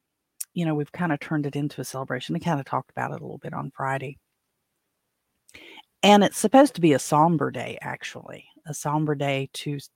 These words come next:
reflect on those who, um, died in, in the wars. And, uh, we've kinda turned it, we turn everything into celebrations. Huh?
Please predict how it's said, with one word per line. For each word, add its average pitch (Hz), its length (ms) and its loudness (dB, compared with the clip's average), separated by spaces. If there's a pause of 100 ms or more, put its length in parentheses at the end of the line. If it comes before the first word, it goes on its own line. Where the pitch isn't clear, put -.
reflect - 580 -2
on 131 400 -4 (500)
those 143 320 2
who, 135 460 -6 (100)
um, 131 300 -10 (360)
died 131 340 0
in, 131 200 -12 (100)
in 135 180 -10
the 139 80 -12
wars. 135 640 -6
And, 139 340 -8
uh, 143 100 -6
we've 165 200 -6
kinda 170 240 0
turned 139 280 -8
it, 143 100 -8
we 208 100 -2
turn 339 280 -6
everything 277 380 2
into 139 220 -12
celebrations. - 840 -12
Huh? 165 160 -6